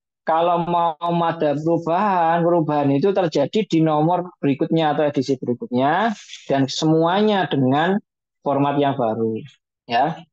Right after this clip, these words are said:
Tapi sebelum masuk di edisi yang, eh, baru tadi, pastikan ada informasi perubahan author guideline dan di statement dengan jelas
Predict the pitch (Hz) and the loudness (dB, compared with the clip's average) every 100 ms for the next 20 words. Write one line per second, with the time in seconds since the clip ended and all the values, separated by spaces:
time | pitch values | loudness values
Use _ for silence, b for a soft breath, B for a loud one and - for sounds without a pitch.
0 | _ 185 - 208 196 196 190 - 165 165 | _ -2 2 2 4 2 -2 -2 2 2
1 | 190 190 233 - - 254 175 165 156 156 | 2 0 -2 -4 -2 0 2 2 2 0
2 | 143 160 156 156 - - _ _ _ 151 | 2 2 2 0 -4 -14 _ _ _ -2
3 | 143 139 139 139 135 139 160 175 165 147 | 2 2 0 0 0 2 2 0 0 2
4 | 156 185 156 156 - 214 220 190 156 139 | 2 2 0 -4 -2 -2 0 0 0 -2
5 | 160 170 165 160 170 180 185 - 214 190 | 0 2 2 0 0 0 0 0 -2 0
6 | 185 165 151 131 156 147 139 139 135 - | 0 0 0 0 0 0 0 0 -2 -2
7 | 120 123 117 117 127 156 208 254 _ _ | -2 0 2 2 2 2 0 -4 _ _
8 | _ _ _ _ 160 160 156 160 - 175 | _ _ _ _ -2 0 2 -2 0 -2
9 | 170 196 190 160 151 156 156 156 185 180 | 0 0 2 2 2 0 2 2 2 0
10 | - | -8